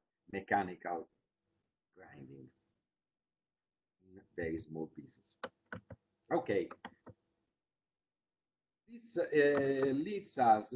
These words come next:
to the question of which are the compostability criteria. One, uh, standard was the American standard, the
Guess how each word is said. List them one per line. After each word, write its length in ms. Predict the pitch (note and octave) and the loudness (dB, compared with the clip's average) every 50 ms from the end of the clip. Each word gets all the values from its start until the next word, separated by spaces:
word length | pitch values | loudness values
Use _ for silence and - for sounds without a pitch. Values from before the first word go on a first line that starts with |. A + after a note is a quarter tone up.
| A#2+ - - | -8 -6 -4
to 300 | C#3+ C3 B2 B2 B2+ D3+ D3 - _ - - - _ _ - - - - _ _ _ _ _ _ _ _ _ _ _ _ _ _ _ _ _ - | -2 -2 0 -2 -2 -4 -8 -10 _ -10 -10 -10 _ _ -18 -18 -18 -18 _ _ _ _ _ _ _ _ _ _ _ _ _ _ _ _ _ -20
the 60 | B2+ - _ | -20 -10 _
question 560 | F3 F3+ F3 F3 - - - D#3 D#3 D3 C#3+ | 0 0 0 -2 -6 -6 0 0 0 0 2
of 280 | C#3 C3 C3 B2 A#2+ - - | 2 0 0 0 -4 -8 -4
which 340 | - F3+ G#3 - - - C3+ | -4 -4 -4 -4 -6 4 6
are 460 | C3 C3 C3+ C#3 D3 D3 D#3+ D#3 D3 - _ | 8 10 10 8 6 2 -2 -4 -8 -4 _
the 220 | A#2 C3 C3+ B2+ - - | 2 2 2 0 -2 -2
compostability 1120 | C3+ B2+ A#2+ - - C3 B2+ B2+ - - C#3 C3 B2 A#2 A#2 A#2 A2 G#2 - _ G#2 - - - | -2 0 -2 -2 -4 -6 -6 -6 -4 -4 -4 -4 -2 -4 -4 -4 -4 -6 -10 _ -18 -20 -14 -8
criteria. 760 | G2+ G2 F#2 F#2 E2+ - _ E2 D#2+ D#2+ D#2 C#2+ D2+ D#2 D#2+ - _ _ _ _ _ _ _ _ _ _ _ _ _ _ _ _ _ _ _ _ _ | -6 -4 -4 -4 -6 -8 _ -16 -12 -12 -12 -10 -12 -14 -14 -14 _ _ _ _ _ _ _ _ _ _ _ _ _ _ _ _ _ _ _ _ _
One, 380 | - E3+ G3+ A3 G#3+ G#3 G3 F#3 | -18 -16 -14 -12 -8 -6 -4 -2
uh, 540 | F3 E3 D3 - - C3 C3 B2+ B2+ B2+ A#2+ | 0 -2 -2 0 2 4 6 8 8 6 4
standard 840 | - - - - F#3 E3+ D#3+ D3 C3+ A#2+ A#2 A#2+ B2 C3 C3+ C3 C3 B2+ A#2 | 2 -2 -2 0 2 2 2 2 2 2 2 2 2 0 0 -2 -4 -6 -4
was 320 | A#2+ C3 D3 E3 E3 C#3+ C3+ | -2 2 2 2 2 2 -4
the 220 | C3 B2+ C3+ C3+ - _ _ _ _ _ _ _ _ _ _ _ _ _ _ _ B2+ C3 | -4 -4 -4 -4 -6 _ _ _ _ _ _ _ _ _ _ _ _ _ _ _ -20 -16
American 520 | D3+ D#3 D3+ C#3 B2 A2 - A2+ G#2 G2+ G2+ | -8 -4 -2 0 0 0 -2 -6 -6 -6 -10
standard, 640 | - - - A#2 G2+ F#2+ F2+ F2+ F#2+ G2+ G#2+ A2 A2+ - _ _ _ _ _ _ _ _ _ | -10 0 2 2 2 2 -2 -6 -6 -4 -4 -4 -6 -10 _ _ _ _ _ _ _ _ _
the 140 | G2+ G2 | -6 -6